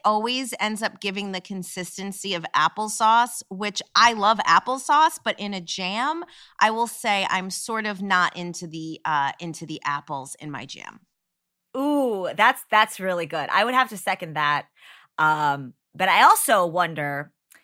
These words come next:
Speaker 2: that sometimes, uh, I, I li-, I like a citrus, a jam, a citrus
Speaker 1: Mm-hmm.
Speaker 2: marmalade, but sometimes they can go a little heavy on the peel.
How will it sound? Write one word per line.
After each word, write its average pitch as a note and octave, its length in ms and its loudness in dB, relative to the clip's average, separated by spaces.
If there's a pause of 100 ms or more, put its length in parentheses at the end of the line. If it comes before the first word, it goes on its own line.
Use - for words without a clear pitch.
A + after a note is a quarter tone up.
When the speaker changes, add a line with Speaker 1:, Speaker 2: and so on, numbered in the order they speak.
(440)
Speaker 2:
that G#3 300 4
sometimes, B3+ 1000 2
uh, G3+ 160 4
I, A3+ 220 2
I A3 120 4
li-, B3 200 4
I G#3 140 6
like B3+ 200 2
a C4 40 -4
citrus, - 800 -8
a F#3 60 -8
jam, D3 360 -4
a D#3 40 -8
citrus F3 360 -10
Speaker 1:
Mm-hmm. - 100 -12
Speaker 2:
marmalade, C#3+ 440 -6
but G3+ 160 -4
sometimes D#4+ 540 -2
they C#4+ 100 -2
can C#4+ 160 -8
go C4 220 0
a B3 40 -2
little A#3+ 160 -4
heavy A3+ 320 -4
on F#3+ 100 -2
the D#3 60 -10
peel. A3 520 -6